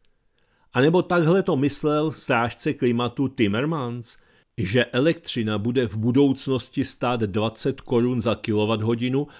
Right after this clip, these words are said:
a pak už se solární elektrárna vyplatí? Ani bych se tomu nedivil. Oni tam v E U vymýšlejí neuvěřitelné kraviny.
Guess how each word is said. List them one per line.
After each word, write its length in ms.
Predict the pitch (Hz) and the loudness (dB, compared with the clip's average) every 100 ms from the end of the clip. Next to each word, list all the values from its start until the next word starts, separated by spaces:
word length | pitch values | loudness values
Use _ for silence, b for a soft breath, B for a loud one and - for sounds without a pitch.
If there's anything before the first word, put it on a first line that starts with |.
| B B | B B
a 100 | 113 | 0
pak 320 | - 131 - | 0 -2 -2
už 120 | 180 | -4
se 140 | - 143 | 0 -2
solární 680 | - 131 127 127 123 135 131 | 2 2 4 2 2 -2 0
elektrárna 600 | 113 120 120 113 117 120 | 0 0 0 0 0 -2
vyplatí? 800 | 104 - 123 135 - 107 98 92 _ _ _ _ _ _ _ _ - | -4 -4 -4 -4 -6 -8 -8 -14 _ _ _ _ _ _ _ _ -2
Ani 240 | 131 135 117 | 2 4 4
bych 160 | 101 | 0
se 140 | - 95 | -4 -6
tomu 280 | 104 92 | -4 -4
nedivil. 580 | 90 82 69 69 - 67 - _ _ _ _ _ _ _ | -4 -6 -10 -14 -16 -18 -20 _ _ _ _ _ _ _
Oni 240 | 131 143 | 2 4
tam 220 | 151 175 175 | 6 4 2
v 80 | - | 2
E 180 | 147 147 | 2 4
U 220 | 202 165 | 2 2
vymýšlejí 680 | 127 139 147 - 139 139 123 | 4 4 2 0 0 2 2
neuvěřitelné 1000 | 113 120 123 120 110 113 113 107 107 98 | 0 0 0 0 0 0 0 0 0 -2
kraviny. 480 | 98 87 80 78 | -4 -4 -6 -10